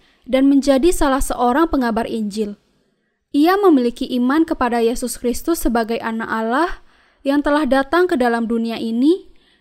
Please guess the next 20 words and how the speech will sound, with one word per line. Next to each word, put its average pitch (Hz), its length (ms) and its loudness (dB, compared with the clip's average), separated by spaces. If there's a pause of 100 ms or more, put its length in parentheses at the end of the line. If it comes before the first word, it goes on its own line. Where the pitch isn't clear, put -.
(140)
dibaptis 294 480 2
oleh 240 320 0
Yohanes 240 560 0
untuk 247 240 -4
membasuh 240 480 -2
segala 240 400 -2
dosa 226 320 -4
dunia, 226 560 0 (480)
dan 349 240 2
mencurahkan 254 640 0
darah 247 320 2
di 294 160 -2
kayu 233 240 -2
salib 233 480 -2 (480)
untuk 294 320 2
menanggung 269 480 2
segala 240 400 0
hukuman 254 480 0
bagi 240 240 -2
dosa. 208 480 -8